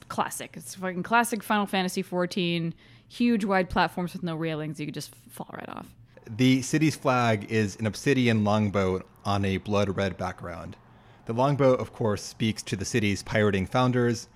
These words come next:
Speaker 2: and the crimson represents the spilled blood of lost companions.
Speaker 1: rip.
Speaker 2: Jen, do you like pirates?
Speaker 1: I am,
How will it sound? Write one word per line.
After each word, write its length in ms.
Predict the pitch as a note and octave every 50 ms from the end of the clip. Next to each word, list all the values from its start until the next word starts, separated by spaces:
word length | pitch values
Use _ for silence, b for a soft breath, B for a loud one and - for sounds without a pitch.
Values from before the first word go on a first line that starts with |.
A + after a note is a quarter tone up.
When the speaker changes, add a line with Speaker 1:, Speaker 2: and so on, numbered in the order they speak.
| b b b b b
Speaker 2:
and 220 | - G#2+ G2+ G2+ F#2+
the 40 | F#2+
crimson 440 | - - C3+ C3 B2 - C#3 A#2+
represents 640 | A2+ G#2+ G2+ - A2+ - A2+ A2 G#2 G2+ F#2+ - -
the 180 | - G#2+ G2+
spilled 420 | F#2 - - - B2+ A#2+ A#2 G#2 F#2
blood 320 | G#2+ A2+ G#2+ G#2 G2+ F#2
of 160 | F#2 F2+ -
lost 340 | G2+ G2 G2 F#2+ F#2+ - - -
companions. 840 | G2+ F#2+ - - F#2 F2+ F2 E2+ - - - - - - - - - -
Speaker 1:
rip. 180 | - - E3 - _ -
Speaker 2:
Jen, 300 | G#2+ C3+ C#3+ C#3 C3+ C3
do 120 | A2 A2+
you 60 | C#3+ D3
like 180 | D#3+ E3 E3
pirates? 540 | - D#3+ D#3 D#3+ D#3+ - - - - - - - -
Speaker 1:
I 460 | - G#3+ A3+ A#3+ B3+ C4+ C4+ C4 - - - _ _ _ _ _ _ -
am, 640 | A#3+ A#3 A3+ A3+ A3 A3 A3 G#3+ G#3+ G#3+ G#3 G#3